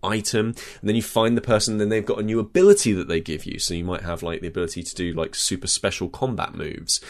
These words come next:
and you can only get that from visiting that person. And it, what it does is it takes that really fundamental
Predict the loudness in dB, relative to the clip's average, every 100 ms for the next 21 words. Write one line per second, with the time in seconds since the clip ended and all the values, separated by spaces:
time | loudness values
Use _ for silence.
0 | -6 -2 2 2 4 4 2 2 2 0
1 | -2 -6 -20 -18 2 4 4 4 0 -2
2 | -6 -4 -6 -4 -2 0 0 -2 -8 -16
3 | -20 -20 -20 -20 -20 _ _ 4 6 6
4 | 0 _ _ _ 8 10 10 6 4 6
5 | 2 2 0 0 2 2 4 2 2 2
6 | 2 2 0 0 0 2 6 6 6 4
7 | 4 4 0